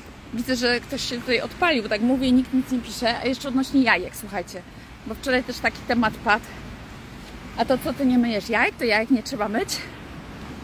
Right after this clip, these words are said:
Ja w ogóle pierwsze słyszę, że trzeba myć jajka. Tak samo jak jajek nie trzeba trzymać w lodówce. I tak wyliczyłam, wiecie, że jeżeli jem, e, około pięciu jajek dziennie w różnej postaci, nigdy nie mytych,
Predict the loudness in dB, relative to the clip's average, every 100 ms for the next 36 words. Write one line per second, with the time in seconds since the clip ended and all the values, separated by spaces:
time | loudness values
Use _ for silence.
0 | -8 -4 0 0 -2 -6 -6 -4 -4 -4
1 | -4 2 2 2 2 2 2 0 0 -4
2 | -14 -10 -6 2 4 4 4 2 2 -2
3 | -4 -6 -4 -2 -2 -2 -4 -6 -4 0
4 | 2 0 -10 -16 -14 -12 -4 0 2 2
5 | 2 0 2 2 4 2 -2 0 2 2
6 | 0 -2 0 2 0 2 4 6 2 -2
7 | -4 0 0 0 0 0 0 -2 0 -2
8 | -4 -2 0 -2 -2 -2 0 4 4 4
9 | 2 2 0 0 0